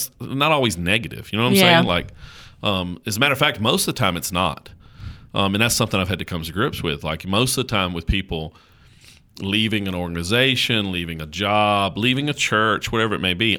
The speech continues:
Speaker 1: almost none of it has to do with them having some significant problem with a person, right? It usually has much more to do with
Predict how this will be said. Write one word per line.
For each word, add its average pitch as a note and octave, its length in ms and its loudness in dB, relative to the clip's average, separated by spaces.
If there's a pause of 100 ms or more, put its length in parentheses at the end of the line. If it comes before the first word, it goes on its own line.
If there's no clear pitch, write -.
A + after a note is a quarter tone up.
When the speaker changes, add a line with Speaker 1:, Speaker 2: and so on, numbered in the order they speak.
Speaker 1:
almost C3+ 500 -2 (300)
none A#2+ 240 0
of C#3 100 0
it F2+ 80 0
has F#2 200 0
to E2+ 80 -8
do E2 200 -2
with D#2+ 300 -8
them E2+ 160 -4
having E2+ 280 -2
some E2+ 220 -6
significant E2+ 640 -6
problem D#2+ 540 -2
with D#2 180 -8
a C#2+ 80 -6
person, - 480 -8 (540)
right? F2+ 200 0 (200)
It G2+ 140 -2
usually G#2+ 420 0
has F2 220 -2
much F#2 400 -4
more G#2 120 2
to F#2+ 60 0
do F2 240 -2
with D#2+ 240 -10